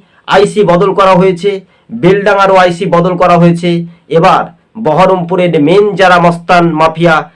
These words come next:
তারাও কিন্তু গ্রেপ্তার হবে, শুধু সময়ের অপেক্ষা। আপনাদেরকে এইটুকু আমরা বলে থুছি, কেননা বলে রাখছি, আজকে সেই নাড়ুগোপাল বড় বড় লেকচার মারতো, সেই নাড়ুগোপাল কই?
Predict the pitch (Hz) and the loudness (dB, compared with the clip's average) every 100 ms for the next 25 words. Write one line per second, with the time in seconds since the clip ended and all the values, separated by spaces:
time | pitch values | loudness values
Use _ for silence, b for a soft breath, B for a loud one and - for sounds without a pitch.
0 | b 156 160 170 170 156 120 151 - 170 | b -4 -2 -2 -2 -4 -2 -2 -2 -2
1 | 160 156 143 151 139 170 175 160 151 160 | -2 -2 -4 -8 -4 0 0 2 0 -2
2 | 165 151 135 - B - 180 175 165 170 | -6 -4 -4 -6 B -8 -4 -4 -4 -6
3 | 170 170 175 160 143 147 143 - 143 - | -6 -4 -2 0 0 0 0 -2 -14 -14
4 | 117 - 160 180 196 202 b b b 180 | -14 -8 -2 0 0 -4 b b b -2
5 | 226 220 214 - 170 - - _ b b | 2 0 -2 -6 -10 -10 -14 _ b b
6 | b b b b b b _ _ _ _ | b b b b b b _ _ _ _
7 | 185 190 233 226 220 202 208 220 220 226 | -4 -2 -2 2 4 4 2 0 2 2
8 | 208 202 214 208 214 214 208 233 214 208 | 2 2 2 4 4 2 0 0 0 0
9 | 214 214 190 196 202 214 208 202 214 180 | 0 0 2 2 2 2 0 2 2 2
10 | - | -4